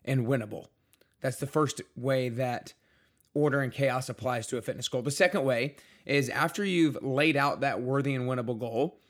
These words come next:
you need to come up with what I call progress indicators. Now, progress indicators are things that you believe that you can do every single week en route to achieving your goal, and they will allow you to achieve it. So it's like, okay, if I'm gonna lose, if I wanna lose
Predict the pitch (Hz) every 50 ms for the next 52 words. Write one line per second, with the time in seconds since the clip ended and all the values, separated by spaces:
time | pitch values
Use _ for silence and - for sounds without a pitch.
0 | _ _ _ - 139 139 156 170 170 165 - - 170 165 170 143 139 131 135 127
1 | 123 123 143 143 143 143 135 - 139 135 135 131 135 123 - - _ _ _ -
2 | - - 143 135 135 139 113 131 139 143 139 - - - _ - - 139 131 123
3 | 123 - - 120 113 - - - - - _ - - - 135 123 - - 160 160
4 | 160 165 175 175 160 151 147 139 143 135 139 135 117 127 123 - - 143 147 143
5 | 131 123 117 120 131 175 160 170 160 139 139 143 135 139 123 123 139 143 139 165
6 | 143 127 143 143 - - 143 139 160 180 175 - 196 190 190 156 123 135 151 226
7 | - - - _ _ - - _ _ _ _ _ _ - _ _ - - 170 160
8 | 135 123 143 170 185 185 - - - - _ _ _ _ _ _ _ - - 165
9 | 151 139 - - 175 170 139 147 143 139 135 120 113 151 147 139 147 180 220 233
10 | 240 - - 139 143 139 143 147 143 135 143 135 135 - - 143 139 139 156 160
11 | 165 151 139 139 139 - - 135 120 - - 143 123 - - - - - 135 131
12 | 131 135 123 127 120 131 131 117 - 131 127 127 131 135 131 123 135 131 127 123
13 | 113 110 120 - 131 139 139 143 139 135 131 135 139 131 120 - -